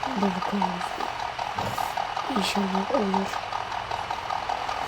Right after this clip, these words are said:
O zaman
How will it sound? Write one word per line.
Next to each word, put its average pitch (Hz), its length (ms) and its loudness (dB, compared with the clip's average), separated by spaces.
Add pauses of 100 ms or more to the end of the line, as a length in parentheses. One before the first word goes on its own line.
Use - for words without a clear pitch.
(2750)
O 214 140 8
zaman 202 360 8